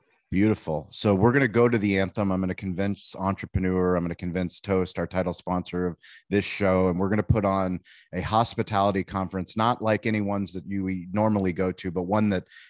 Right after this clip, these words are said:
people that listen to this show, people that are playing the game within the game, the best of the best. And I'm gonna put you center stage and let you have your two-minute elevator pitch to let, to let the entire audience know who you guys are and what do you do.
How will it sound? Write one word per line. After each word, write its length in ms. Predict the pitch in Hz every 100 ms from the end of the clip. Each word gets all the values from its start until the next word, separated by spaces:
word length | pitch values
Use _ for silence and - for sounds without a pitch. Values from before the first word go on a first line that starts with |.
| _
people 220 | 127 123
that 140 | 104 98
listen 280 | 117 - 113
to 60 |
this 180 | 95 98
show, 260 | - 104 95
people 280 | 110 - 107
that 120 | 98
are 80 | 92
playing 360 | - 107 104
the 60 | 92
game 280 | 80 98 95
within 260 | 90 95
the 60 | 87
game, 280 | 80 87 85
the 80 | 85
best 380 | 110 113 -
of 80 | 101
the 80 | 87
best. 560 | 80 95 87 - - - - -
And 60 |
I'm 60 | 98
gonna 120 | 101
put 260 | - 110 -
you 80 | 101
center 320 | - 104 92
stage 500 | - 98 98 90 82
and 140 | 90
let 180 | 92 85
you 280 | 92 90 87 - - -
have 180 | 98 95
your 100 | 98
two-minute 460 | - 135 131 113
elevator 440 | 107 110 101 85 82
pitch 440 | - 87 - -
to 100 | 98
let, 340 | 98 104 104 - - -
to 80 | 107
let 200 | 113 113
the 120 | 107
entire 480 | 101 117 110 117 107
audience 580 | 104 107 101 92 - -
know 160 | 98
who 160 | 87 123
you 240 | 117 120
guys 280 | 107 107 95
are 200 | 104 101
and 100 | 92
what 120 | 95
do 40 | 98
you 140 | 92
do. 360 | 82 87 78